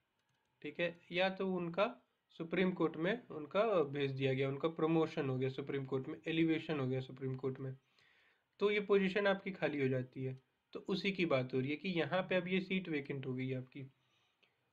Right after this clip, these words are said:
तो ये कितने दिनों तक खाली रहना चाहिए, यहाँ पे ये पूछ रहा है। How long does the office of Chief Justice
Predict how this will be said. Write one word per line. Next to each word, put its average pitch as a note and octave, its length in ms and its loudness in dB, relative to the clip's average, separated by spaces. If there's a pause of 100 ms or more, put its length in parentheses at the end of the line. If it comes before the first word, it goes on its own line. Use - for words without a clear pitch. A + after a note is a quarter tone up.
(440)
तो D#3 100 0
ये F3+ 140 2
कितने G#3 340 0
दिनों G3 240 4
तक G3 220 -4
खाली D3+ 300 -2
रहना C#3 240 0
चाहिए, D#3+ 220 -2
यहाँ D#3 180 0
पे E3+ 60 0
ये D#3 140 0
पूछ C3+ 280 -8
रहा C3+ 100 0
है। C3+ 60 -2
How F3 200 4
long F#3+ 180 4
does F3 140 2
the E3+ 120 0
office E3+ 400 0
of D#3+ 120 4
Chief F#3 320 -6
Justice E3 480 -4